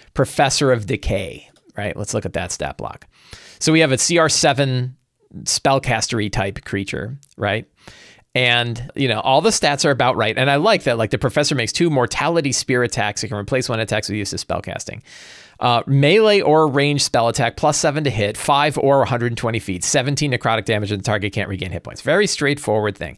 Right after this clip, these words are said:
This monster is, is probably pretty easy to run at a C R seven. That feels, that feels right. I don't, I don't know the math off the top of my head. Seventeen times two is what, thirty-four?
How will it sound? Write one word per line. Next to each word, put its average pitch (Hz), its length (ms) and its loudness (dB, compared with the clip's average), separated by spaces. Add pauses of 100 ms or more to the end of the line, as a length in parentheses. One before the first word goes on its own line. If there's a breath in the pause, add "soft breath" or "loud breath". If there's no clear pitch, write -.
(360 loud breath)
This 202 220 4
monster 151 360 2
is, 101 260 0
is 117 220 -2
probably 202 640 0
pretty 185 420 0
easy 151 280 2
to 147 80 0
run 107 520 -2 (360 loud breath)
at 131 180 2
a 139 60 4
C 127 260 0
R 107 260 2
seven. 87 440 -4
That 92 120 -10
feels, 131 360 2
that 117 120 0
feels 139 440 0
right. 92 500 -6
I 117 80 -2
don't, 113 220 -2
I 113 80 -2
don't 113 140 -4
know 107 100 0
the 104 100 -2
math 101 380 -4
off 98 140 -6
the - 60 -10
top - 280 -4
of 95 80 -10
my 87 120 -8
head. 85 380 -8
Seventeen 113 640 -2
times 98 360 -4
two 104 280 -4
is 98 120 -8
what, 92 240 -8
thirty-four? 113 920 0